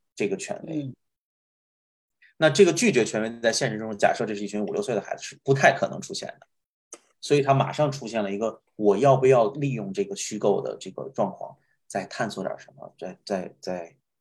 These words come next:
Speaker 1: 呃，刺激点什么，引发点什么的这个，这个语境中。然后，但其实在这一刻仍然没有出现那个，那个双重的角色，只有我们都双方准备好了，
Speaker 2: 嗯。
Speaker 1: 现在就是在国王那个状况，国王在那儿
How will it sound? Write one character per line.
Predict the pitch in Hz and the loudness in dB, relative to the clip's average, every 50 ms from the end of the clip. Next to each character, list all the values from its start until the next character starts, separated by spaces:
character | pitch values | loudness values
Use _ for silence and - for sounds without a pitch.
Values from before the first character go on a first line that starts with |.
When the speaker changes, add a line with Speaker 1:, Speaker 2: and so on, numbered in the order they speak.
| _ _ _ _ _ _ | _ _ _ _ _ _
Speaker 1:
呃， | - 180 - - - _ | -16 -16 -16 -16 -18 _
刺 | - - - - | -12 -10 -10 -10
激 | 202 190 | -10 -8
点 | - - - - | -8 -8 -10 -10
什 | - - - | -12 -18 -20
么， | 69 - - | -20 -18 -12
引 | 104 101 - - | -12 -12 -12 -8
发 | - - 107 107 | -4 -4 -2 -2
点 | 101 - - | -2 -4 -6
什 | - - 139 | -10 -16 -20
么 | - | -20
的 | - - - | -18 -18 -18
这 | - - | -18 -18
个， | - - _ _ | -18 -20 _ _
这 | - - - | -20 -16 -16
个 | 139 | -14
语 | - 139 | -14 -14
境 | 139 139 - - 143 | -14 -14 -14 -14 -16
中。 | - - - - _ _ _ _ _ - - - _ _ _ | -20 -20 -20 -20 _ _ _ _ _ -20 -20 -20 _ _ _
然 | - 110 120 | 4 4 6
后， | 120 156 135 139 - - - | 6 6 4 2 0 4 6
但 | 170 156 139 | 6 6 6
其 | 139 - - 139 | 4 -2 -2 -2
实 | 143 175 | -4 0
在 | 165 175 151 | 2 2 2
这 | 139 156 | 2 0
一 | 151 147 | -4 -4
刻 | 147 - 143 | -4 -2 -2
仍 | 104 101 104 | -2 0 0
然 | 147 151 131 | 0 0 0
没 | 110 110 | 0 -2
有 | 107 85 82 | -4 -4 -4
出 | - - 123 | -6 -6 -4
现 | 131 135 110 | -4 -2 -2
那 | 104 104 | -2 -2
个， | 92 87 - - _ _ | -4 -4 -6 -8 _ _
那 | - 117 104 | -10 -8 -6
个 | 95 92 - | -6 -6 -8
双 | - - 120 117 117 | -4 -2 -2 -2 -2
重 | - 98 85 95 | -6 -10 -8 -4
的 | 98 95 92 - _ _ _ _ - | -4 -4 -4 -6 _ _ _ _ -12
角 | - - - | -10 -10 -8
色， | - - 139 - - - _ _ - - _ _ | -4 -2 -2 -2 -2 -6 _ _ -20 -20 _ _
只 | - - 190 202 | 0 4 8 10
有 | 208 156 110 | 10 10 8
我 | - 214 202 180 | 8 6 4 4
们 | - - 120 | 2 0 0
都 | 151 151 139 | 2 2 2
双 | - - 170 170 | 2 2 2 2
方 | 170 170 175 | 2 0 -2
准 | - - 160 | -2 -2 0
备 | 147 | 0
好 | 151 - - - | 0 2 0 0
了， | - 170 | 0 0
Speaker 2:
嗯。 | - | 0
Speaker 1:
现 | 143 139 | 0 -2
在 | 143 | -2
就 | 139 139 220 190 | 2 2 4 4
是 | 139 123 | 4 4
在 | 110 127 113 | 2 2 2
国 | 101 - 113 | 2 2 2
王 | 113 110 117 | 4 2 2
那 | 117 110 | -2 -6
个 | 107 | -6
状 | 104 - 120 110 | -4 -4 -4 -2
况， | 101 104 98 - | -2 -4 -4 -2
国 | - 110 117 | 0 2 4
王 | 123 123 120 | 4 4 2
在 | 123 113 | 2 0
那 | 113 | 0
儿 | 107 104 - | 0 -2 -4